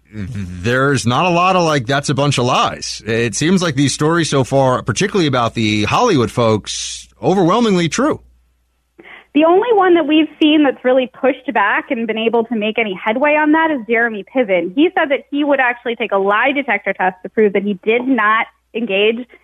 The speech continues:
Speaker 2: in sexual misconduct with three women who accused him, and he passed that lie detector test.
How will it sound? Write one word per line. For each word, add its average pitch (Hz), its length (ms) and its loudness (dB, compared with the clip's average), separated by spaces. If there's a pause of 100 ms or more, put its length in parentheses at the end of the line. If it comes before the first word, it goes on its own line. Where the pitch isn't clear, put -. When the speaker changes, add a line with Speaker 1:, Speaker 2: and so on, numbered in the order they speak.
(120)
Speaker 2:
in 220 180 -4
sexual 220 320 -2
misconduct 208 720 -2
with 208 120 -4 (120)
three 240 240 2
women 226 340 2
who 233 60 2
accused 226 480 -2
him, 285 140 2
and 254 120 -2
he 247 140 -6
passed 320 480 -4
that 240 200 0
lie 247 200 0
detector 196 460 -2
test. - 260 -6